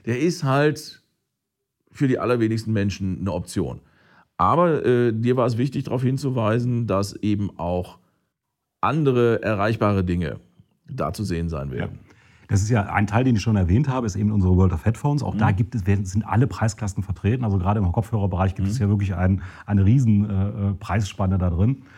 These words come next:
Speaker 2: Ähm, aber zusätzlich ist es eben so, dass wir ganz viele Hersteller haben, die sich im mittleren, unteren, wie auch immer Preissegment des Hi-Fi-Bereichs, äh, aufstellen und entsprechend auch Vorführungen machen.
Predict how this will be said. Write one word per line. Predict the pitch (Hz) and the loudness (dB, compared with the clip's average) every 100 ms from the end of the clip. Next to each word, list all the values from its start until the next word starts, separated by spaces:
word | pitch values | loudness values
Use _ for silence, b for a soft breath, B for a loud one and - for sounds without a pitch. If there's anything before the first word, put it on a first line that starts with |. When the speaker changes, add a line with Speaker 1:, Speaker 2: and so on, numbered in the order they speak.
| B B B B - | B B B B -2
Speaker 2:
Ähm, | 123 117 - | 2 4 2
aber | 110 101 | 0 0
zusätzlich | - 151 131 117 | 0 2 0 -2
ist | 120 | -2
es | 120 98 | -2 -2
eben | 113 | -2
so, | 104 104 | 0 0
dass | 101 107 | 0 0
wir | |
ganz | 98 120 | 0 -2
viele | 135 117 | -2 0
Hersteller | 107 107 110 104 92 | 0 0 -4 -2 0
haben, | 101 104 | 0 0
die | 98 | 0
sich | 98 92 | 0 -2
im | 107 104 98 101 _ | 0 0 0 -6 _
mittleren, | 104 120 127 101 101 98 101 | 0 0 0 0 0 0 -2
unteren, | 131 131 117 98 98 | -2 -2 -2 0 0
wie | 117 | 0
auch | 104 | -2
immer | 123 104 | -2 -4
Preissegment | 95 101 107 98 95 101 101 | -4 -4 -2 -4 -4 -2 0
des | 95 - | -2 -2
Hi-Fi-Bereichs, | 104 110 98 90 95 92 - B B B B 98 | -2 0 -2 0 0 -2 -6 B B B B 0
äh, | |
aufstellen | 95 - 101 131 - 147 139 120 | 0 0 0 -2 -2 -4 -2 -2
und | |
entsprechend | 104 - 104 110 | -4 -4 -4 -4
auch | - | -4
Vorführungen | 156 156 107 82 82 | -4 0 0 0 -2
machen. | 80 76 131 | -2 -2 -4